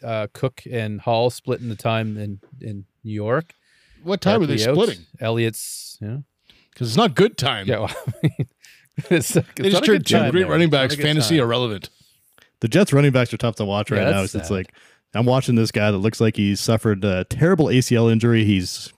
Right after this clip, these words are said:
Speaker 3: completely just become, like, an invalid. He can barely move on the field. And the other guy's Breece Hall.
Speaker 2: Yeah.
Speaker 3: Like, it's just, it's gotten tough.
Speaker 1: <laughs>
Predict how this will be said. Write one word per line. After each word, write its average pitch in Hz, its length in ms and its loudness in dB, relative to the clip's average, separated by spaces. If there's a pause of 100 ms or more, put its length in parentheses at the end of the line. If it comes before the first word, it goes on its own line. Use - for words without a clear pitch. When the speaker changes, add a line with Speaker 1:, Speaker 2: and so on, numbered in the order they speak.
Speaker 3:
completely 123 420 0
just 107 300 -2
become, 117 280 0
like, 113 160 0
an 107 120 -2
invalid. 104 400 2
He 107 40 2
can 104 100 0
barely 110 260 4
move 107 160 4
on 104 80 4
the 95 80 -2
field. 92 340 2
And 98 180 0
the 101 60 2
other 110 140 2
guy's 101 200 2
Breece 104 240 -2
Hall. 92 340 -2 (640)
Speaker 2:
Yeah. 110 220 -12
Speaker 3:
Like, - 100 -2
it's 104 100 -2
just, - 400 -4 (1000)
it's 208 200 -2
gotten 135 220 0
tough. - 380 -2 (200)
Speaker 1:
<laughs> 190 120 -8